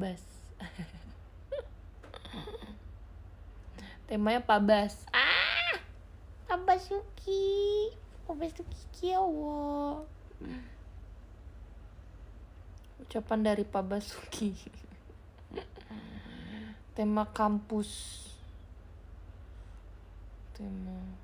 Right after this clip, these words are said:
apa ya? Ucapan dari Puan. <laughs> Biar ada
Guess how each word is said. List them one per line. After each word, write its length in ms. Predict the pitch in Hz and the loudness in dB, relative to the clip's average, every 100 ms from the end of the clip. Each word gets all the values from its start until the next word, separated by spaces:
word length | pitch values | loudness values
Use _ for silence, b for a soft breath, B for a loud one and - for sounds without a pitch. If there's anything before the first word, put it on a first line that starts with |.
| - | -12
apa 100 | - 190 | -10 -8
ya? 320 | 180 180 180 - - - - - - - - - - - - - - - - - - - - - - - - - - - - 262 - 214 | -8 -8 -10 -14 -14 -14 -14 -14 -14 -14 -14 -14 -14 -14 -14 -12 -12 -12 -14 -14 -14 -12 -12 -12 -12 -12 -12 -12 -12 -12 -12 -12 -8 -4
Ucapan 640 | 208 - - 202 214 202 | -4 -4 -8 -6 -2 0
dari 160 | 202 208 | 0 -2
Puan. 560 | - 214 214 214 208 | -2 0 0 0 -2
<laughs> 40 | - B B B B - - - - - - - - - - - - - - - - 208 - 196 190 - - - - - - - - - - - - - - - - - - B B B B B - - B B B B B B - - B B B B B B B B B B 233 - - - - - - - - - - - - - - - - - - - - - - - - - - - - - - - - - - - - - - - - - - | -2 B B B B -14 -14 -14 -14 -14 -14 -14 -14 -14 -12 -10 -10 -10 -14 -12 -10 -10 -10 -10 -12 -14 -14 -14 -12 -12 -12 -14 -12 -12 -14 -14 -16 -16 -16 -14 -14 -8 -8 B B B B B -16 -18 B B B B B B -16 -16 B B B B B B B B B B -12 -12 -12 -14 -16 -14 -14 -14 -14 -16 -16 -16 -18 -18 -18 -18 -16 -16 -16 -16 -18 -18 -18 -18 -18 -18 -18 -18 -16 -16 -16 -16 -16 -16 -14 -14 -16 -16 -16 -14 -14 -10 -2
Biar 480 | 202 202 208 214 | 2 2 0 -6
ada 480 | - 208 196 208 208 | -4 -4 -2 -2 -4